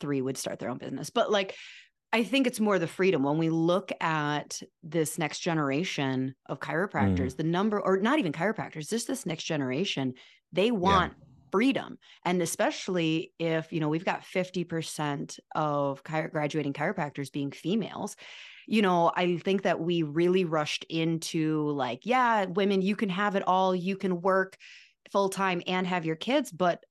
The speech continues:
Speaker 1: I hear from a lot of women that they have babies and then they're like, "I feel terrible that I'm missing so much of them growing up."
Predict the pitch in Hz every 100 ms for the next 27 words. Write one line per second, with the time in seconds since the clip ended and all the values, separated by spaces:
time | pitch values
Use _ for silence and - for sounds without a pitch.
0 | _ 156 165 254 262 - _ - - 190
1 | 180 147 139 135 247 262 165 156 160 185
2 | - 180 165 175 175 214 175 240 285 202
3 | 196 196 196 202 196 190 - 190 233 240
4 | - 294 320 - - 147 190 214 147 147
5 | 165 170 135 151 - 196 147 - _ _
6 | - - 175 170 165 165 - - 156 151
7 | 143 143 - _ _ _ _ _ _ -
8 | 147 160 160 156 147 131 135 202 - -